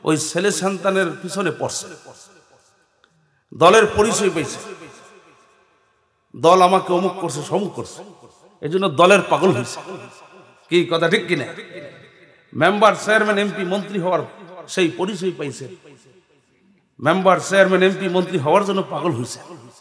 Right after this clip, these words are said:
কি কথা ঠিক কিনা? আমার মালিকের পরিচয় যদি পাইতেন, রব্বুল আলামিনের পাগল না হইয়া কেউ থাকতে পারতাম?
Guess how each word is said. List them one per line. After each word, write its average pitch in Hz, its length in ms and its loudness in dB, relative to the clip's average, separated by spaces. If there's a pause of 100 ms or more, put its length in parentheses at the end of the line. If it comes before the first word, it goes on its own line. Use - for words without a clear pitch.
(440)
কি 156 220 4
কথা 160 200 2
ঠিক 180 180 0
কিনা? 156 180 0 (1600)
আমার 170 260 4
মালিকের 202 560 4
পরিচয় 226 420 -4
যদি 208 240 -8
পাইতেন, 202 680 4 (1300)
রব্বুল 190 380 2
আলামিনের 208 420 6
পাগল 185 360 2
না 170 160 4
হইয়া 185 280 0
কেউ 185 200 -6
থাকতে 185 320 -10
পারতাম? 135 580 -8